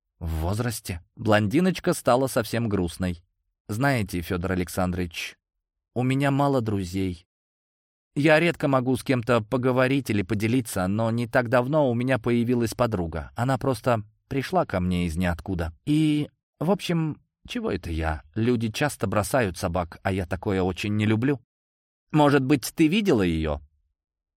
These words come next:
Продолжил подводить я. «Нет, не видела», нагло соврала Голчонок и отложила объявление. «Но если увижу, я вам сообщу».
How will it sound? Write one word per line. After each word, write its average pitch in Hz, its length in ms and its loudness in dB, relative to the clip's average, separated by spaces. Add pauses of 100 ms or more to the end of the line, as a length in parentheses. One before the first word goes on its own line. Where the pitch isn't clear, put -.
Продолжил 95 800 2
подводить 92 600 -2
я. 90 280 -2 (720)
«Нет, 95 540 -4 (480)
не 170 180 4
видела», 98 460 0 (240)
нагло 98 340 2
соврала 101 460 2
Голчонок 110 560 2
и 151 140 2
отложила 123 680 2
объявление. 98 640 2
«Но 190 160 4
если 262 320 2
увижу, 254 500 4
я 170 220 4
вам 185 180 4
сообщу». 110 460 -2